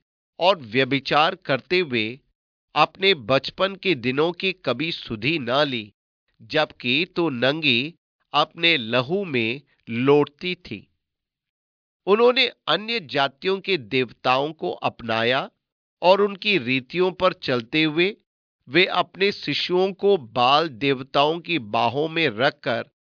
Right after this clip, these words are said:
जलाने लगे कि उनकी बलि दे। परमेश्वर के लोग ऐसा घृणित काम करते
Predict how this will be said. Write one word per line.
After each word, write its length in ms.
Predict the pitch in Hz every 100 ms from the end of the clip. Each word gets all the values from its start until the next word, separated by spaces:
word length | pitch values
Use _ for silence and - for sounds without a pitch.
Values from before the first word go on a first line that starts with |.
| _ 120
जलाने 580 | 101 151 139 139 165 196
लगे 460 | 156 113 117 139 _ _ _ -
कि 160 | 185 185
उनकी 380 | 170 160 180 151
बलि 420 | 104 123 131 127
दे। 240 | 107 - _ _ _ _ _ _ _
परमेश्वर 540 | 175 185 196 202 269 254
के 160 | 277
लोग 360 | 254 214 233 226
ऐसा 420 | 175 170 - 247
घृणित 440 | 196 139 196 240 -
काम 340 | 151 151 160
करते 440 | 147 131 - 127